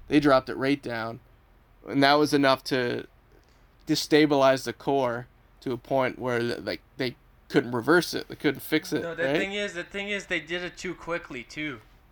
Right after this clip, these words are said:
Speaker 2: Like, because when you shut down, you gotta, like, let it, like, you gotta slowly put the power up. But what they did, they,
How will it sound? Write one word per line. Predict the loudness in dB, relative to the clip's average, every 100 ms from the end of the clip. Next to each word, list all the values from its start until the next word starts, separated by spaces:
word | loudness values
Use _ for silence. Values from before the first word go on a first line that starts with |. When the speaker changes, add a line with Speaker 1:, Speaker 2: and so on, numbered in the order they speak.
| _ _ _ _ _ _ _ _ _ _
Speaker 2:
Like, | -12 -8
because | -6 -4
when | -4 -6
you |
shut | -4 -2 -2 2
down, | 0 0 -4
you |
gotta, | -4 -4 -2
like, | -4 -6 -4
let | -2 -2
it, | -4 -10 -8
like, | -10 -8
you | -12
gotta | -4 0 0 -2
slowly | -6 -14 -6 0 0 0 -4 -10
put | -12 -14 -12
the | -12
power | -4 -2 0 -4
up. | -8 -8
But | -10
what | -8 -8
they | -10
did, | -8 -8 -8
they, | -12